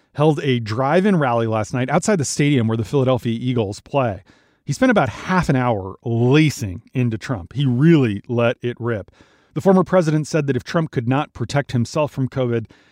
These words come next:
he's certainly not gonna be able to protect the rest of us. Obama said Biden is not going to screw up testing, he's not gonna call scientists idiots,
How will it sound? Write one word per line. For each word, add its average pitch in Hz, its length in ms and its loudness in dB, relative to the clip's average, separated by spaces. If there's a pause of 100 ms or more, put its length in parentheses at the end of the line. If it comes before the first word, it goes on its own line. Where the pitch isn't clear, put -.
he's 139 180 -2
certainly 175 320 2
not 139 200 2
gonna 135 120 -2
be 127 100 2
able 123 140 0
to 113 60 -4
protect 127 360 -4
the 123 60 -4
rest 110 280 -6
of 95 80 -12
us. 90 240 -18 (440)
Obama 156 360 4
said 131 280 -2
Biden 123 520 0
is 113 140 -8
not 131 160 -2
going 123 280 0
to 120 140 -4
screw 147 340 -2
up - 120 -2
testing, 131 480 -4 (320)
he's 127 180 -6
not 143 220 2
gonna 131 180 0
call 135 280 -2
scientists 135 640 -4
idiots, 131 440 0